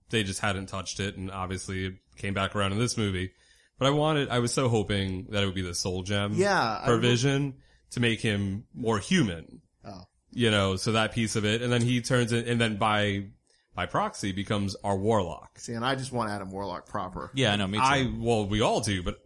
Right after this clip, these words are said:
Speaker 1: do we really think that?
Speaker 3: I don't
Speaker 2: Yeah.
Speaker 3: think, I, it's, it would be a pain to pull that off. I mean,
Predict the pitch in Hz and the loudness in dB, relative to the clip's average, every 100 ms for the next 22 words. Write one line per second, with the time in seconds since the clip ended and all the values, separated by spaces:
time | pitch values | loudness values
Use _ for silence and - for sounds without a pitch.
0 | _ 113 - 107 104 104 98 104 98 104 | _ -6 -2 0 2 0 2 0 0 2
1 | 95 95 - _ _ 190 202 175 180 165 | 2 0 -6 _ _ 4 6 6 2 0
2 | - 180 190 202 170 190 160 156 131 117 | -2 0 2 2 2 4 4 4 4 2
3 | - 147 156 165 127 - 143 135 127 120 | 0 0 0 0 -2 0 -2 2 2 2
4 | 123 - 269 | 0 0 -2